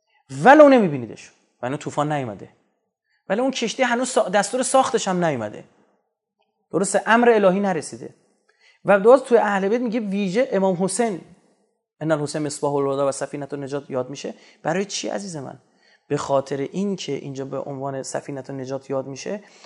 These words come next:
بعد اینکه باز تو اهل بیت امام حسین بروز بیشتری داشت. حالا در مورد این صحبت می‌کنم. بریم ببینیم معنای اهل چیه.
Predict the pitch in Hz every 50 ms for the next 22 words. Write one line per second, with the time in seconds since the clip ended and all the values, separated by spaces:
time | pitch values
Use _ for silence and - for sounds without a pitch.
0 | - _ - 160 180 190 202 214 202 - - - - 165 156 151 151 160 165 180
1 | 180 - 160 147 147 147 143 139 - 175 196 175 143 131 135 135 147 165 170 156
2 | 170 156 143 120 - - 123 123 113 110 - - - - _ _ _ _ _ _
3 | - 139 151 165 170 156 151 151 160 175 160 - 139 123 131 131 - 113 - -
4 | - - _ _ _ _ - - _ - 302 311 320 311 285 277 277 247 214 180
5 | 180 196 208 - - 180 185 185 175 160 156 151 139 127 - - - 113 - -